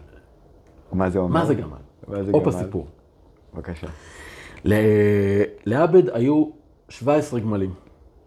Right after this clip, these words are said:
Speaker 2: ושלושה בנים. והוא כבר היה בא בימים, והוא כבר ראה שהוא הולך ל-,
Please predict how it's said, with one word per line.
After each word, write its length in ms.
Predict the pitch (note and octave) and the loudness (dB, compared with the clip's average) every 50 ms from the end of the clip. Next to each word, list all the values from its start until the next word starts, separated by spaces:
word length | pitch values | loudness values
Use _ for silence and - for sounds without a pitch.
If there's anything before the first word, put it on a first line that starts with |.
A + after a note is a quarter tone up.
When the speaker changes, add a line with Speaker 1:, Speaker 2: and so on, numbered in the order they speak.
| _ - | _ -6
Speaker 2:
ושלושה 460 | A#2 D3+ D#3 D3+ - E3 D3+ D3+ F3+ E3 | -2 0 0 0 0 -2 -2 0 0 -2
בנים. 220 | D#3+ D3+ C#3 C3 - - - _ _ _ _ _ _ _ _ _ _ _ _ _ _ _ _ _ _ - - - - - - - - - - - - | -2 -2 -4 -6 -12 -16 -20 _ _ _ _ _ _ _ _ _ _ _ _ _ _ _ _ _ _ -20 -20 -20 -20 -20 -20 -20 -20 -20 -20 -16 -4
והוא 260 | - G#2+ D3 D#3 D#3 | 2 4 4 4 4
כבר 180 | D#3 C3+ B2 A#2+ | 2 0 -2 -2
היה 140 | A#2 A2+ | -2 -2
בא 140 | G#2 A2+ G#2+ | -2 -2 -4
בימים, 720 | G2 F#2 F#2 F2+ F2 D#2+ D#2 D#2+ D#2+ D#2+ E2+ F#2+ G#2+ A#2 A#2+ - - | -4 -4 -8 -10 -10 -12 -12 -12 -14 -14 -14 -14 -16 -16 -18 -18 -12
והוא 200 | G2+ A2 A#2 - | -10 -8 -8 -8
כבר 240 | - G#2+ A2 A2 | -6 -6 -4 -2
ראה 160 | A#2 A#2+ A#2 - | 0 -2 -2 -2
שהוא 200 | - - G2 G2 | -4 -4 -4 -4
הולך 220 | G2+ F2+ - | -4 -6 -6
ל-, 40 | - | -6